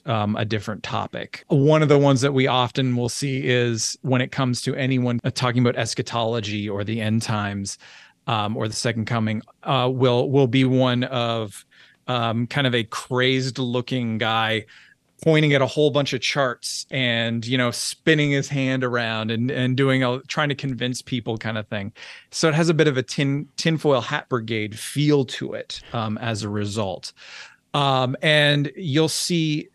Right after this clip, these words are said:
um, but you also see it in, um, in, in other ways too, just in, like, the, the language that people will use around the end times and will make, and will,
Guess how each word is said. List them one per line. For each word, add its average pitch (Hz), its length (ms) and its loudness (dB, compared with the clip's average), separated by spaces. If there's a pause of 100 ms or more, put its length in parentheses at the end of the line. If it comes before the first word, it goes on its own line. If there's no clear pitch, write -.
(140)
um, 123 460 0 (120)
but 143 220 0
you 143 140 0
also 143 380 0
see 135 480 -2
it 131 260 -4
in, 113 600 -4 (520)
um, 104 520 -4 (1080)
in, 147 220 4
in 143 220 0
other 135 220 2
ways 117 280 0
too, 131 160 -4
just 127 260 -2
in, 113 240 2
like, 101 300 -6 (500)
the, 123 260 -2
the 110 180 -4
language 104 560 -6
that 104 160 -8
people 110 300 -6
will 110 120 -8
use 104 540 -10
around 101 880 -8 (100)
the 107 260 -6
end 101 280 -6
times 95 500 -8
and 101 320 -10
will 104 160 -6
make, 107 300 -2 (120)
and 127 300 0
will, 120 420 2